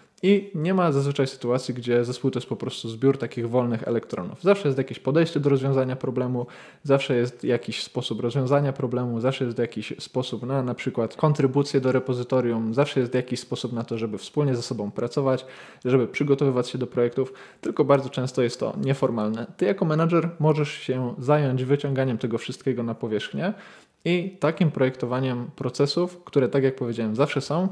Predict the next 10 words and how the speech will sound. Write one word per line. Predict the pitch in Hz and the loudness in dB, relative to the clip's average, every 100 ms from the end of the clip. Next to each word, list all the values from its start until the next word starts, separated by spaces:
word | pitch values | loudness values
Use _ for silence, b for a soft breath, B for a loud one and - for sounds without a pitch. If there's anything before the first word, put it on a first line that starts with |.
| - | -4
żeby | 165 190 175 180 | -2 -2 2 2
były | 147 151 147 | 4 4 4
one | 135 131 | 2 -2
efektywne, | 135 139 139 139 120 113 | -2 -2 -2 -2 -2 -4
żeby | 120 113 | -4 -4
one | 127 117 | -4 -6
pomagały, | - 170 156 143 131 | -2 0 2 4 2
a | |
nie | 123 117 | 0 0
przeszkadzały, | 147 - 120 135 208 | -2 0 0 2 2